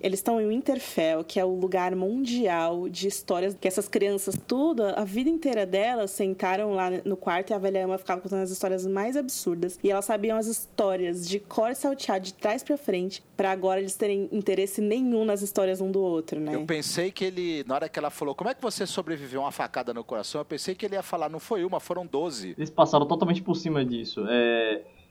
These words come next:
Speaker 3: eu anotei alguma coisa aqui, que esse episódio, ele tem uma coisa de prestação de contas,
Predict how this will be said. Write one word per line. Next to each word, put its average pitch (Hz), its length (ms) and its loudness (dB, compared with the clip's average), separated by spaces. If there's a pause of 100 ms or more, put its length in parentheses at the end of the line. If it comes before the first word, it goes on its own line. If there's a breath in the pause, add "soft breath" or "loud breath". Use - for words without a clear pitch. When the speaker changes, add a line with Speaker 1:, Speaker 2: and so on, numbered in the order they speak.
(140)
Speaker 3:
eu 147 140 2
anotei 160 340 6
alguma 135 540 6
coisa 123 400 8
aqui, 127 300 0
que 143 140 2
esse 139 140 6
episódio, 143 600 4
ele 135 760 6
tem 151 100 6
uma 139 360 6
coisa 139 320 6
de 139 80 2
prestação 139 600 0
de 123 120 0
contas, - 720 -8